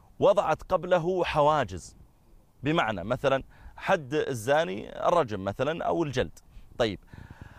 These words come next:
هو أصلًا ممنوع من أشياء معينة لا تتخطاها،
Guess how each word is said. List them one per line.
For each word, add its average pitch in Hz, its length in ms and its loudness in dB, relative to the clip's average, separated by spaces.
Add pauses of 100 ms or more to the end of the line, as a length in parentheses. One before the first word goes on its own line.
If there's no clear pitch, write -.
(140)
هو 170 200 4
أصلًا 226 500 2
ممنوع 220 280 2
من 185 180 -2
أشياء 196 500 2
معينة 170 480 2
لا 185 140 4
تتخطاها، 147 760 0